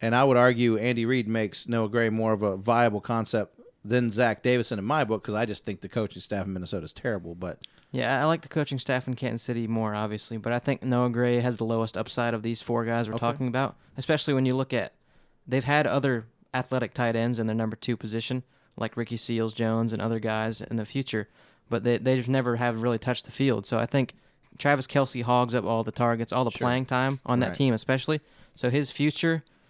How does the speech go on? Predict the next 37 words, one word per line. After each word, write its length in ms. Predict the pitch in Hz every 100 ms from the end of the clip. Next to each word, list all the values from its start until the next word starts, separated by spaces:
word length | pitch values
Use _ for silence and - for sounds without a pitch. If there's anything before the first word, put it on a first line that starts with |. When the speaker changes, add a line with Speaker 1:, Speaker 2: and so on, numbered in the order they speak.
| _
Speaker 2:
with 100 | - 131
this 140 | 147
team 240 | - 156
might 240 | 131 139 143
be 300 | 139 135 113 - _ _ _
solid 420 | - 143 147 143
after 240 | 127 -
his 120 | 139 123
rookie 200 | 151 120
contract. 540 | 135 147 151 110 120
I 80 | 120
think 260 | 139 123 - _ _
Travis 280 | - 135 123
Kelce 240 | 131 127
will 100 | 127
be 160 | 113 127
here 240 | 120 120
for 440 | 113 127 123 117 113 _ _
as 120 | - 113
long 140 | 117
as 100 | 110
his 140 | 127
rookie 220 | 117 120 117
contract 440 | 120 120 - 117
lasts, 260 | 110 117 123
so 60 | 110
I 60 |
don't 200 | 127 123
think 240 | - 131 -
Speaker 1:
Right. 240 | - 98 87
Speaker 2:
you'll 80 | 120
see 140 | -
a 60 | 123
ton 200 | - 135
of 220 | 131 120
Noah 240 | 123 123
Gray, 400 | 113 117 117 113